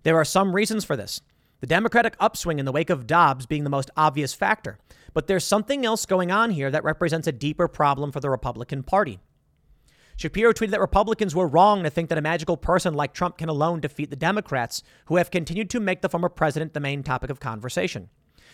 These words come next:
"This means that when Trump is attacked, Republicans immediately return to making him the centerpiece of the conversation, and this harms them electorally, as every poll is now showing." Shapiro tweeted that while he agrees with the, agrees the F B I raid on Trump's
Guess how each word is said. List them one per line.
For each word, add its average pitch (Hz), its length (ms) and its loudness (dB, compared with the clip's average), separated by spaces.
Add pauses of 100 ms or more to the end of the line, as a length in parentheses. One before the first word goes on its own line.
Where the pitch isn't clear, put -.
(180)
"This 190 180 0
means 254 220 -2
that 226 160 2
when 220 120 0
Trump 196 220 2
is 214 100 0
attacked, 233 500 -2 (400)
Republicans 220 500 2
immediately 233 380 0
return 202 320 2
to 196 80 2
making 185 260 -2
him 170 180 -2
the 175 80 -2
centerpiece 190 540 -4
of 165 60 -8
the - 80 -10
conversation, 147 720 -2 (380)
and 147 100 -4
this 151 140 0
harms 170 420 0
them 143 220 -2
electorally, 139 720 -2 (420)
as 123 100 -6
every 147 240 0
poll 165 240 2
is 135 100 0
now 127 180 -6
showing." 131 360 -2 (640)
Shapiro 190 340 2
tweeted 226 380 0
that 160 160 0
while 170 220 4
he 180 140 0
agrees 185 420 -2
with 208 100 -8
the, - 180 -8 (320)
agrees 175 360 0
the 156 120 0
F 175 160 0
B 214 140 -2
I 190 120 4
raid 165 200 0
on 156 80 -4
Trump's 160 360 -2